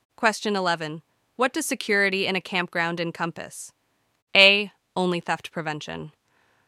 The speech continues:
B. A wide range of measures for a safe environment. C. Only vandalism prevention. D.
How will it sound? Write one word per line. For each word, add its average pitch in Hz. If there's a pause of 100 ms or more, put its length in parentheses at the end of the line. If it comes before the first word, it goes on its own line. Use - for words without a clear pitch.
(440)
B. 240 (100)
A 175
wide 190
range 196
of 180
measures 180
for 180
a 175
safe 175
environment. 151 (480)
C. 226 (220)
Only 190
vandalism 180
prevention. 165 (260)
D. 226